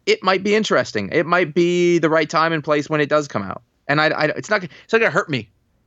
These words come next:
if it comes out, if I like it or don't like it. So I am willing to say, and this is optimism to it, like,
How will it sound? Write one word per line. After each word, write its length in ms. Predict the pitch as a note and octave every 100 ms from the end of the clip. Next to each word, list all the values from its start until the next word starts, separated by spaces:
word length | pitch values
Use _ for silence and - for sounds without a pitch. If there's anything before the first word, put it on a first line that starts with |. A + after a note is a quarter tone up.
| _ _ _ _
if 120 | D3
it 80 | D3
comes 220 | D3+ C3+
out, 240 | B2+ B2 -
if 120 | B2+ C3
I 40 |
like 240 | A#2+ B2 C3+
it 80 |
or 40 | A#2
don't 220 | A#2+ A2
like 240 | A2 G#2+
it. 160 | B2 -
So 340 | - C3+ B2+ - - - -
I 180 | C#3 E3
am 220 | E3 D3+
willing 360 | D#3 D#3+ D#3
to 100 | C#3+
say, 260 | C#3+ D3 C#3
and 100 | B2+
this 120 | D#3+
is 100 | D#3+
optimism 580 | F#3 G#3+ E3 B2+ A2+ A2
to 140 | G2+ G#2+
it, 80 | E2+
like, 240 | A2 -